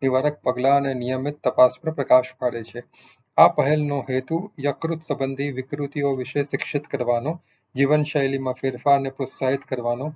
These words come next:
અને અસરગ્રસ્ત વ્યક્તિઓને સહાય કરવાનો છે. સક્રિય અભિગમોને ઉત્તેજન આપીને ઝુંબેશ લોકોને જાણકાર પસંદગીઓ કરવા માટે સશક્ત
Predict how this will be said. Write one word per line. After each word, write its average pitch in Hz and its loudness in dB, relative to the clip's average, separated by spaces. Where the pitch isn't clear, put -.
અને 135 0
અસરગ્રસ્ત 151 -2
વ્યક્તિઓને 135 -4
સહાય 131 0
કરવાનો 113 -6
છે. 117 -14
સક્રિય 165 2
અભિગમોને 143 0
ઉત્તેજન 151 -2
આપીને 131 -4
ઝુંબેશ 139 0
લોકોને 139 -2
જાણકાર 123 2
પસંદગીઓ 135 -2
કરવા 127 -4
માટે 127 -6
સશક્ત 127 -6